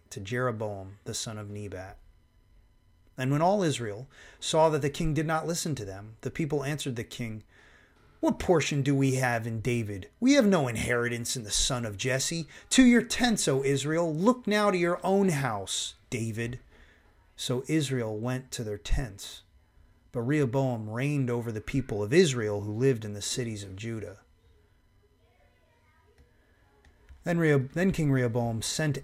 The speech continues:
Adoram, who was taskmaster over the forced labor, and all Israel stoned him to death with stones.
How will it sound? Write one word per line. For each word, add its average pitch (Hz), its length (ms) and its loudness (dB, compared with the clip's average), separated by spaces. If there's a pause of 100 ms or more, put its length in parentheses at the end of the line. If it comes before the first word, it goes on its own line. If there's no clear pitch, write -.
(120)
Adoram, 123 640 2 (160)
who 151 80 4
was 117 260 2
taskmaster 123 880 -2
over 110 180 -2
the 101 80 -4
forced 135 460 0
labor, 117 540 -2 (600)
and 101 140 -12
all 135 380 2
Israel 113 440 -4
stoned 139 600 0
him 131 160 0
to 123 80 -4
death 113 460 -8
with 104 160 -10
stones. 104 880 -10